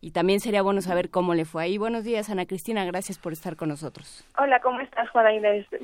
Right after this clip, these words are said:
Speaker 2: Muchas gracias por invitarme.
Speaker 1: No, pues muchas gracias a ti por aceptar, y cuéntanos,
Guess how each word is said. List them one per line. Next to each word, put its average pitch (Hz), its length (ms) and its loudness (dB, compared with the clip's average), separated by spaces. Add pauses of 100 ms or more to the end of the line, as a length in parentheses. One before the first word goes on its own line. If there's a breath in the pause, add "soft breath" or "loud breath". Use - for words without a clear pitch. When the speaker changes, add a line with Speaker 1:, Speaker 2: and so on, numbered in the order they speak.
(180)
Speaker 2:
Muchas 202 360 0
gracias 202 280 2
por - 140 -8
invitarme. 175 420 -2 (200)
Speaker 1:
No, 196 260 -2
pues 175 140 -4
muchas 180 280 -4
gracias 208 280 -4
a 196 80 -4
ti 220 120 -6
por 220 160 -2
aceptar, 214 400 -2
y 220 120 -10
cuéntanos, 247 580 0